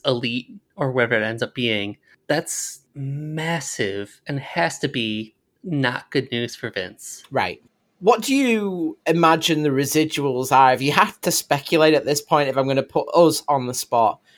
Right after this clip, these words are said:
Speaker 2: what do you think of the residuals of that are? Because some of the, I guess, backlash, backlash isn't the right word. Some of the response that I've seen online is,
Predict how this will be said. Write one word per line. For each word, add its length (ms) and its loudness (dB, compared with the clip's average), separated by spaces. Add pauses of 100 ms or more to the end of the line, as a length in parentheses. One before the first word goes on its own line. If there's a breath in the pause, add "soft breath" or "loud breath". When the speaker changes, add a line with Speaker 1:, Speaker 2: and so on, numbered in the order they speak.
(140)
Speaker 2:
what 100 4
do 60 6
you 80 4
think 160 2
of 60 0
the 60 4
residuals 580 2
of 60 0
that 180 6
are? 240 6
Because 420 0
some 180 2
of 180 2
the, 500 4 (340 soft breath)
I 60 -4
guess, 300 4
backlash, 880 2 (220)
backlash 420 2
isn't 200 -2
the 60 -4
right 180 2
word. 340 4
Some 160 2
of 100 -2
the 100 2
response 440 2
that 100 -2
I've 260 4
seen 220 0
online 600 2 (500 soft breath)
is, 420 2